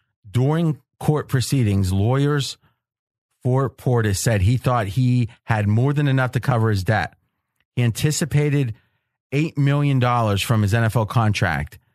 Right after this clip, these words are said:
but it ended when he was cut from the Redskins a month later. So think about that. You're gambling. You've got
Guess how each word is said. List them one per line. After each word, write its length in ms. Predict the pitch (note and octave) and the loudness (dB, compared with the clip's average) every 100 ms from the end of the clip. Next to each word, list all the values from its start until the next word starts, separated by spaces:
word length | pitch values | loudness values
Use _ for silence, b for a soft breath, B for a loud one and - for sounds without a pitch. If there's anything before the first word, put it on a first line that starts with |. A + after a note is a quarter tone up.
| _ _ - | _ _ -4
but 100 | G#2+ | -2
it 120 | A2 - | -2 -2
ended 380 | B2 C#3 D#3 C#3 | -2 0 0 0
when 180 | A#2+ | 2
he 180 | G#2 B2 | 2 2
was 420 | B2 A#2 A2 G#2 | 2 2 2 0
cut 420 | - - C#3 C#3+ - | -4 -4 -2 -2 -4
from 160 | - A#2 | -2 0
the 80 | G#2 | 2
Redskins 600 | A2+ A#2+ - C3+ B2+ A#2 | 2 0 -2 0 0 0
a 80 | G#2+ | 0
month 400 | G#2 A2 A#2+ A2+ - _ - | 0 2 0 -2 -8 _ -4
later. 500 | G#2+ G2+ F#2 C2+ - _ _ _ _ _ _ _ _ | 0 0 0 -4 -8 _ _ _ _ _ _ _ _
So 140 | - A#2 | -4 -2
think 240 | F3+ E3 | 0 -2
about 260 | C#3 A#2+ A#2 | 0 0 0
that. 140 | A2 | -2
You're 100 | A2 | 0
gambling. 640 | G#2+ D#3+ E3+ E3+ D#3+ D#3 | 0 0 0 0 0 0
You've 160 | B2+ A2+ | 0 0
got 360 | C#3+ C3+ B2 | 0 -2 -4